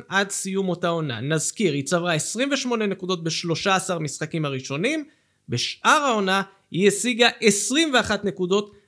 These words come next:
בעשרים ואחת משחקים. ארבעה ניצחונות בלבד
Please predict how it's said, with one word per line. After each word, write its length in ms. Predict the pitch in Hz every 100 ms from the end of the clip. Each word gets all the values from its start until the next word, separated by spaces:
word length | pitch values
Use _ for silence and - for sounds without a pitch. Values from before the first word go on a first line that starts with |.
| -
בעשרים 520 | 202 214 208 233 220
ואחת 360 | 190 175 190 190
משחקים. 640 | 170 - 180 180 175 127 - _ _ _ _ 139
ארבעה 300 | 151 240 254
ניצחונות 440 | 254 247 247 220
בלבד 360 | 226 220 226